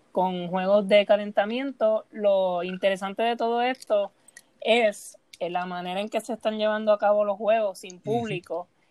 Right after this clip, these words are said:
Speaker 1: y cómo, cómo han hecho para, para llenar ese espacio. Por ejemplo,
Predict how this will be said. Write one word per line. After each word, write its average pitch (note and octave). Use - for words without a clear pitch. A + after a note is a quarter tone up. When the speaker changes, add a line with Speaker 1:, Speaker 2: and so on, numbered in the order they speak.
Speaker 1:
y F#3+
cómo, G#3
cómo G3
han A#3
hecho A3+
para, G3
para F3
llenar F3+
ese A3+
espacio. A3
Por F3
ejemplo, G3